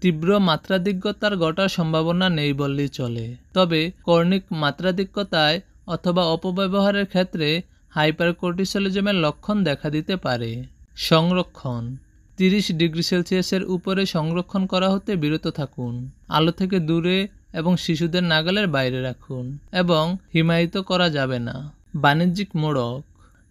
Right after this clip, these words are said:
ডার্মোমিক্স ক্রিম। প্রতিটি টিউবে রয়েছে পনেরো গ্রাম ক্রিম।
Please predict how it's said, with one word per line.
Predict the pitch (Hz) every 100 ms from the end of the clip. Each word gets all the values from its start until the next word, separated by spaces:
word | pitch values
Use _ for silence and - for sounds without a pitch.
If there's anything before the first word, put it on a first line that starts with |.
| -
ডার্মোমিক্স | 151 147 160 165 170 -
ক্রিম। | - 175 160 131 117 120 - - _
প্রতিটি | - 175 180 175 208
টিউবে | 190 214 220 220
রয়েছে | 220 220 - 156 160 185 - -
পনেরো | - 165 160 160
গ্রাম | 160 175 190
ক্রিম। | - 170 147 127 120 127